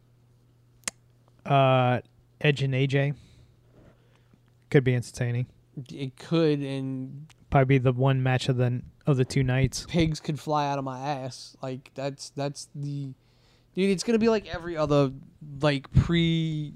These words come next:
Speaker 2: i-, it's all these other matches between these old people. I-, it's,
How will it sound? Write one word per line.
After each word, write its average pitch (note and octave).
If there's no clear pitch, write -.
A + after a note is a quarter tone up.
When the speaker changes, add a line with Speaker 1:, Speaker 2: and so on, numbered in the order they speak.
Speaker 2:
i-, -
it's E3
all F#3+
these A3+
other E3+
matches D3+
between D3+
these C#3+
old C3+
people. B2+
I-, D3
it's, C#3+